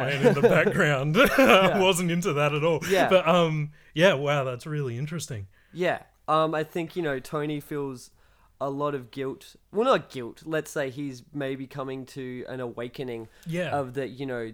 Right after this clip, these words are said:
Speaker 2: this life may one day come to the
Speaker 1: Mm.
Speaker 2: home and
Speaker 1: Yeah,
Speaker 2: it may
Speaker 1: yeah.
Speaker 2: affect him, you
Speaker 1: Yeah.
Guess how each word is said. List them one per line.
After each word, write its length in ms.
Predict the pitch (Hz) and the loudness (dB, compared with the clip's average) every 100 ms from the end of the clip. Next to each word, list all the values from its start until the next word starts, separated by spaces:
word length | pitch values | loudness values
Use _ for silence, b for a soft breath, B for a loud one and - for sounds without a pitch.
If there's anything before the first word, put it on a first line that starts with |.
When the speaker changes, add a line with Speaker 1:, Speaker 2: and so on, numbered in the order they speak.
| 104 | -8
Speaker 2:
this 260 | 151 - 131 | -8 -8 -6
life 480 | 120 117 - - _ _ _ _ | -4 -4 -8 -20 _ _ _ _
may 240 | 127 135 139 | -8 -6 -4
one 260 | 139 131 | -4 -6
day 260 | 127 123 120 | -6 -6 -8
come 480 | - 127 123 120 101 _ _ _ _ - | -10 -10 -8 -12 -16 _ _ _ _ -8
to 120 | 156 | -6
the 100 | 127 | -4
Speaker 1:
Mm. 40 | |
Speaker 2:
home 300 | 131 117 98 _ _ | -6 -8 -10 _ _
and 120 | 131 139 | -4 -2
Speaker 1:
Yeah, 60 | |
Speaker 2:
it 40 | 147 | -2
may 140 | 135 | -4
Speaker 1:
yeah. 60 | 123 | -4
Speaker 2:
affect 300 | 135 120 - | -8 -10 -12
him, 200 | 95 107 - | -14 -16 -16
you 100 | 135 | -8
Speaker 1:
Yeah. 200 | 160 110 | -6 -8